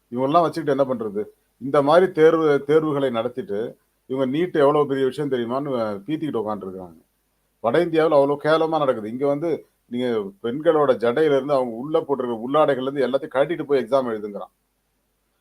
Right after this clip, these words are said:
அந்த மாதிரியான ஒரு தேர்வாக நடக்கிறதுங்க நீட், அவ்வளவு கடினமாக நடக்கிறது.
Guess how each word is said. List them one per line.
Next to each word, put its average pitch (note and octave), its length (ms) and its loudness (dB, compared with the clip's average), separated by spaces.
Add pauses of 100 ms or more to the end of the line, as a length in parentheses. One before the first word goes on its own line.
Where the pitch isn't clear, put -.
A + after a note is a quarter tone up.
(120)
அந்த D3 240 -2
மாதிரியான D#3+ 520 2
ஒரு C3 180 0
தேர்வாக C#3 520 0
நடக்கிறதுங்க G2+ 500 -6
நீட், G2+ 220 -12
அவ்வளவு C3+ 460 -4
கடினமாக C#3 480 -2
நடக்கிறது. G2 400 -10